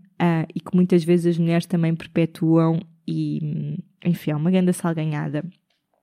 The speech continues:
Mas eu acho que vale a pena estar numa relação se ambos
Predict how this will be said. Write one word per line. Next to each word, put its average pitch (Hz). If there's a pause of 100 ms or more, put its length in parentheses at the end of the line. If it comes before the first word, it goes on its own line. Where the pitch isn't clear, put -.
(320)
Mas 170
eu 180
acho 180
que -
vale 180
a 175
pena 175
estar 175
numa 175
relação 175 (1120)
se -
ambos 175